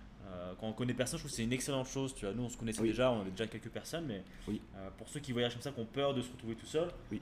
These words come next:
Speaker 1: bah, en co-living, vous allez pas tout seul, vous allez retrouver même des, même des Français, assurément, euh, dans, dans des di-, destinations comme ça, assez prisées. On est quand même un peu partout, hein, le, les Français. <laughs> Je sais pas si c'est une bonne chose ou pas,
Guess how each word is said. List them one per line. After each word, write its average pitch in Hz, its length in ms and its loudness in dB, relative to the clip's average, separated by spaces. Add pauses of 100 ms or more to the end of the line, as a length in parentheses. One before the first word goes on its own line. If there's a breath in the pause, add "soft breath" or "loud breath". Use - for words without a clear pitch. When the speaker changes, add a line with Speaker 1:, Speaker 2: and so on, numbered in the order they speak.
Speaker 1:
bah, 113 100 6
en 139 60 4
co-living, 165 380 6
vous 127 100 2
allez 135 140 6
pas 160 260 2
tout 160 140 -4
seul, 185 180 2
vous 131 80 0
allez 123 100 4
retrouver 127 240 -2
même 151 120 0
des, 117 140 0
même 127 200 -2
des 113 120 2
Français, 147 480 0
assurément, 127 840 0
euh, 101 160 -4
dans, 101 140 -6
dans 107 80 -4
des 110 100 -4
di-, 123 280 -6
destinations 123 420 -4
comme 123 100 0
ça, 131 260 2
assez 117 200 -2
prisées. 127 420 -2 (380 loud breath)
On 117 60 0
est 135 80 4
quand 151 80 6
même 147 100 6
un 139 40 2
peu 135 100 0
partout, 123 320 -4 (100)
hein, 95 60 -6
le, 92 280 -6
les 92 60 -6
Français. - 480 -4 (180)
<laughs> - 160 -16
Je - 60 -16
sais 104 60 -12
pas 110 100 -6
si 107 80 -8
c'est - 140 -6
une 107 80 -2
bonne 104 160 -4
chose 110 200 -2
ou 113 60 -2
pas, 156 240 0